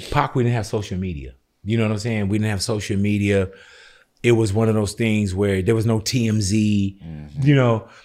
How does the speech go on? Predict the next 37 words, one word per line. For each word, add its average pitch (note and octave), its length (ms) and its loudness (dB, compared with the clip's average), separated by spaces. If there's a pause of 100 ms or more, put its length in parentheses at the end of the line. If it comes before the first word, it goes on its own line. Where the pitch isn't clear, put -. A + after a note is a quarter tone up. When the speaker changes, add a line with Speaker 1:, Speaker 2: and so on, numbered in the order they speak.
Speaker 1:
So G2+ 640 4 (100)
when A2+ 200 0
Pac C#3 300 -2
got A2+ 180 -2
shot, A2 400 -2
of - 100 -14
course, B2 300 -2
we A2+ 100 2
all G#2 180 2
knew G#2 180 0
Pac F#2 340 -4 (280)
got E2 200 -4
shot, - 380 -8 (200)
you G2 180 -4
know? F2 260 -4 (460)
And A#2+ 140 0
so A#2 140 2
I G#2+ 140 2
started A#2+ 340 0
hearing A2 280 0
rumblings F#2+ 600 -2
that D#2+ 340 -10 (120)
Pac - 300 -4
passed. E2 460 -8 (840)
So - 140 -2
I G2 60 0
get A#2 220 0
to C3 100 -2
the A#2 80 -2
station, A2+ 400 -2
and G2+ 100 0
at G2 140 -4
this G#2+ 180 -6
time, A#2 320 -2
I'm G2 160 -2
working, G2 380 -2
um, D#2 420 -6